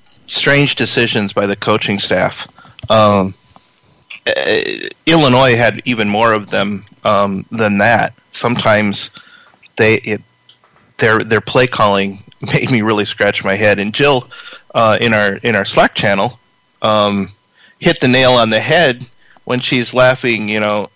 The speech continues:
"Uh, Lovey, do we still have Corbin, his staff?" "Yes." "Can we give, should we give the ball to him?" "Yes, we should." "Oh, no, throw the ball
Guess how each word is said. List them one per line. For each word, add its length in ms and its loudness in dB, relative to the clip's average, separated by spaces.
"Uh, 240 -2
Lovey, 440 2
do 160 -4
we 100 2
still 240 0
have 220 0
Corbin, 600 0
his 140 -4
staff?" 440 0
"Yes." 520 -2
"Can 160 0
we 100 0
give, 220 -2
should 220 0
we 80 2
give 240 0
the 100 4
ball 240 4
to 140 -4
him?" 260 0
"Yes, 360 2
we 100 -8
should." 300 -4
"Oh, 160 0
no, 220 -2
throw 220 0
the 80 -2
ball 380 0